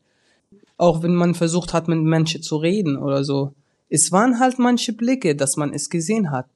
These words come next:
"Mm, mit ihm möchte ich nicht reden, der ist Ausländer",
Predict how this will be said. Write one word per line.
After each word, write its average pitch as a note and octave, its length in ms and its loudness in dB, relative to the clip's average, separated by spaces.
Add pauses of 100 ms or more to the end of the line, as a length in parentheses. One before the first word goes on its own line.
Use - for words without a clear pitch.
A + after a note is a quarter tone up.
(180)
"Mm, D#3 360 0
mit D3 220 -6
ihm F3 180 6
möchte F3 320 4
ich E3 400 -2
nicht D#3+ 500 2 (360)
reden, F3 440 4
der B2+ 140 4
ist - 160 -2
Ausländer", C3+ 920 0